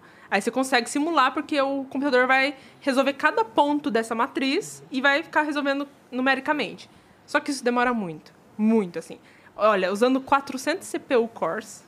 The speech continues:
quatrocentos, demora em uma coisa simples, assim, sem relatividade geral, sem campo magnético. Demora sete dias. Agora, se você adiciona campo magnético, se você adiciona três dimensões, porque o mundo que a gente vê é em três dimensões.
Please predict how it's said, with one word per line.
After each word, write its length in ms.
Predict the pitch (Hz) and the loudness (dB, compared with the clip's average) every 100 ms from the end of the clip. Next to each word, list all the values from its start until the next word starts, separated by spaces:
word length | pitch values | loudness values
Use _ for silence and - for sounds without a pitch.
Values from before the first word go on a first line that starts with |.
| - | -4
quatrocentos, 760 | 208 269 - 202 214 - - - - | -4 -4 -6 -6 -6 -10 -18 -20 -12
demora 440 | 202 214 233 240 - | -4 2 4 2 0
em 180 | 233 262 | -2 2
uma 100 | 302 | 2
coisa 180 | 302 339 | 2 -2
simples, 520 | - 339 226 180 170 | 0 0 0 -2 -10
assim, 200 | 185 180 208 214 - | -10 -10 -14 -20 -14
sem 220 | - 285 | 0 2
relatividade 460 | 359 339 302 262 226 | 4 2 2 0 2
geral, 380 | 214 208 220 | 2 4 2
sem 240 | 247 269 302 | 0 -2 0
campo 260 | 320 277 | -2 -2
magnético. 600 | 277 269 254 175 - - - - - _ - - - _ - - | 0 0 0 -4 -6 -18 -20 -20 -20 _ -20 -20 -20 _ -20 -16
Demora 320 | 202 226 233 | -2 0 2
sete 240 | 226 240 240 | 0 -4 -4
dias. 340 | 185 160 - - _ _ _ - - - _ | -8 -10 -16 -20 _ _ _ -20 -20 -20 _
Agora, 400 | - 226 226 190 | 0 4 4 2
se 120 | 185 | 0
você 180 | 226 226 | -2 2
adiciona 400 | 233 - 254 370 | 0 2 0 0
campo 240 | 403 381 370 | -2 -4 0
magnético, 640 | 349 359 202 175 - - - _ | 2 2 0 -2 -12 -20 -20 _
se 100 | - | -12
você 200 | 196 196 | -8 -4
adiciona 560 | 214 190 240 269 320 285 - _ _ | -4 0 0 2 0 -4 -10 _ _
três 260 | 240 277 | 4 4
dimensões, 540 | 285 302 330 330 196 165 | 4 2 2 0 0 -2
porque 200 | 190 208 | -6 -4
o 40 | |
mundo 380 | 202 202 214 233 | -4 -2 -2 -2
que 100 | 262 | -2
a 40 | 226 | -4
gente 200 | 220 214 | -4 -4
vê 140 | 202 | -2
é 200 | 220 254 | 0 0
em 80 | 262 | 0
três 180 | 240 240 | 0 0
dimensões. 560 | 254 269 226 - - | 0 -4 -6 -8 -12